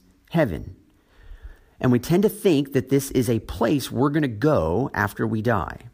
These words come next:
Now, we'll get to that in just a second, but, but I wanna start with the words we see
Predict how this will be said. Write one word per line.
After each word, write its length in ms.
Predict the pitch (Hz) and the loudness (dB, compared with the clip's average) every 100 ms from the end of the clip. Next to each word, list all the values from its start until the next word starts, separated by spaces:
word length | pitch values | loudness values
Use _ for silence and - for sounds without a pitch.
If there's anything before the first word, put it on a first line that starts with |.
| _ _ _ _ _ - _ _ | _ _ _ _ _ -20 _ _
Now, 180 | 123 113 | 0 2
we'll 200 | 101 135 | 2 2
get 180 | 151 202 | 4 2
to 80 | 151 | 2
that 200 | 120 107 | 2 2
in 100 | 110 | 0
just 200 | 104 - | -2 -2
a 40 | 147 | -2
second, 420 | - 151 95 73 | 0 0 0 0
but, 200 | 113 87 | -2 0
but 100 | 104 | 0
I 60 | |
wanna 320 | 101 123 143 127 | 0 0 0 -2
start 440 | - - 208 - | -4 2 2 2
with 240 | 117 107 | -2 -2
the 100 | 95 | -2
words 560 | 107 107 180 220 139 110 | -2 0 2 2 0 -2
we 120 | 110 | -2
see 460 | 104 - 208 135 | -2 -2 -2 0